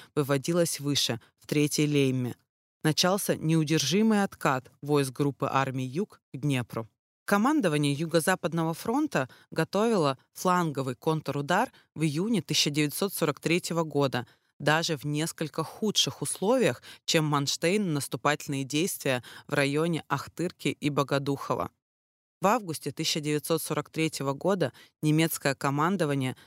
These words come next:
достаточно обоснованно надеялось на ослабление противника –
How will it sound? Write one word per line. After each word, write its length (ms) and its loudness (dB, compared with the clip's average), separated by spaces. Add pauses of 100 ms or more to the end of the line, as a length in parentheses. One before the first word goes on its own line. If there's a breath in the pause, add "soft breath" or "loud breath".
достаточно 760 0
обоснованно 920 -2 (340)
надеялось 760 2
на 180 2
ослабление 800 -2
противника – 840 -4